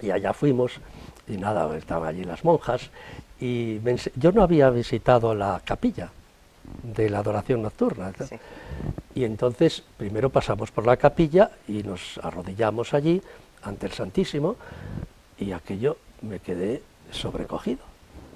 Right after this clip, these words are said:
Speaker 1: y aquellas monjas que están como estatuas allí y tal, el silencio y tal, dice. Y a mí se me ocurrió decir,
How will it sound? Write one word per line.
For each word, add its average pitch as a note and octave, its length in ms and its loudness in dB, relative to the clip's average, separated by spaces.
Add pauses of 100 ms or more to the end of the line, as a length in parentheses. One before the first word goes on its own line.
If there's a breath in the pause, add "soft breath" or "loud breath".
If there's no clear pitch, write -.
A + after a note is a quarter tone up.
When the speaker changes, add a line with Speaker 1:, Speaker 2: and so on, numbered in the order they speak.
(120)
Speaker 1:
y - 40 -6
aquellas G2 440 -8
monjas A2 380 0
que A#2 60 -6
están A2 240 -6
como G#2 220 -6
estatuas - 560 -2
allí B2 240 -4
y D3 40 -4
tal, E3 200 -6 (420 loud breath)
el A2+ 120 -8
silencio C3 580 -2
y - 40 -8
tal, C#3+ 180 -4
dice. F#2+ 200 -16 (1500 loud breath)
Y D#3 120 8
a D#3+ 60 10
mí G#3+ 120 4
se G#3 140 2
me F#3+ 80 4
ocurrió F3 380 4
decir, C3 420 2